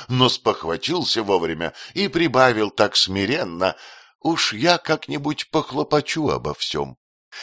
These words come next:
Это было много-много лет назад. И, как видите, старые калеки все живы.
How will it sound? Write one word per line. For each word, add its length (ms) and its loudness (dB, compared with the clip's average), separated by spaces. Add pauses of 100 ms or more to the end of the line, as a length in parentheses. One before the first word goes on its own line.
(340)
Это 540 2
было 440 4 (200)
много-много 840 2
лет 360 0
назад. 500 -4 (680)
И, 120 0
как 220 4
видите, 720 -4
старые 680 4
калеки 560 2
все 340 0
живы. 680 -4